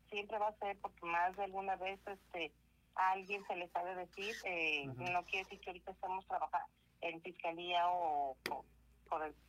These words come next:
Speaker 1: fiscal Peña o los muchachos, este, de los agentes lo hagan, no, ellos
Speaker 2: Ujú.
Speaker 1: no, la verdad están, se ha trabajado,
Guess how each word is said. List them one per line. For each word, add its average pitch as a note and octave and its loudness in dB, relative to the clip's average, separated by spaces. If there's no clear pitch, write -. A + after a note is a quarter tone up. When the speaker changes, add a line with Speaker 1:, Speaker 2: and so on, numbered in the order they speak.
Speaker 1:
fiscal E3+ -4
Peña F3+ 2
o D#3+ -2
los D#3+ -6
muchachos, E3 -6
este, D#3 -6
de C3 -6
los E3+ -8
agentes E3 -6
lo D#3+ 2
hagan, D#3 0
no, D3+ 2
ellos E3+ -2
Speaker 2:
Ujú. E3+ -4
Speaker 1:
no, C#3+ 2
la D#3 -2
verdad D#3+ 0
están, F#3 0
se F3 0
ha D#3+ 2
trabajado, F3 2